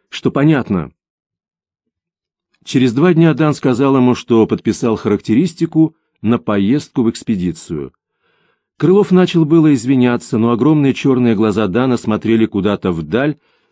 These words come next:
и Крылов мог поклясться, что Дан уже не слыхал его. Снаряжение,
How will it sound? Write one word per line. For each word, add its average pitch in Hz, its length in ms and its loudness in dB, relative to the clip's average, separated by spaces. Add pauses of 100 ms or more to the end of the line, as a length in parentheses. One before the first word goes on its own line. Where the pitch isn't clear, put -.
(100)
и 127 100 0
Крылов 170 360 2
мог 165 220 0
поклясться, 139 580 -4
что - 240 -4
Дан 135 360 -4 (380)
уже 110 260 -2
не 123 80 0
слыхал 107 480 -4
его. 69 260 -8 (1500)
Снаряжение, 180 800 2